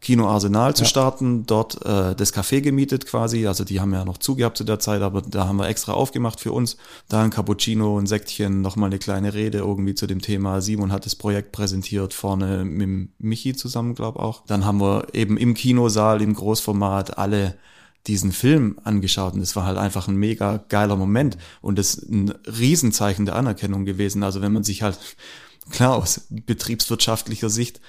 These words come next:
Speaker 1: mal überlegt, was es bedeutet, dreißig Leute zwei oder drei Stunden einfach von ihrer Arbeit in Anführungszeichen abzuhalten, um dem eine fette Bühne zu geben, um so ein Projekt, das es auch verdient hat, einfach abzufeiern.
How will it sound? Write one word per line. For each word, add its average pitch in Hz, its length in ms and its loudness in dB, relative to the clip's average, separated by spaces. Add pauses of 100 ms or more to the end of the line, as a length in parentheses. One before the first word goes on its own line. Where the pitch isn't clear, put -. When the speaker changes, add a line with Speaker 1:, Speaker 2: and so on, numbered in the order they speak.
(200)
Speaker 1:
mal 107 220 4
überlegt, 104 460 2
was 107 220 2
es 104 100 2
bedeutet, 101 580 -2
dreißig 101 360 -2
Leute 113 440 -2
zwei 101 360 0
oder 101 120 -2
drei 98 220 -4
Stunden 110 640 -4 (360)
einfach - 240 -4
von 107 160 -2
ihrer 110 240 -2
Arbeit 127 320 -2
in 101 120 -4
Anführungszeichen 95 680 -6
abzuhalten, - 600 -10 (500)
um 143 400 6 (120)
dem 123 340 4
eine 113 300 0
fette 165 340 2
Bühne 120 300 2
zu 98 160 -4
geben, 107 420 -2 (120)
um 98 500 0 (240)
so 101 240 2
ein 104 60 6
Projekt, 107 380 2
das 113 100 4
es 104 100 -2
auch 101 160 0
verdient 98 320 -2
hat, 120 120 -2
einfach 104 280 -2
abzufeiern. 90 640 -6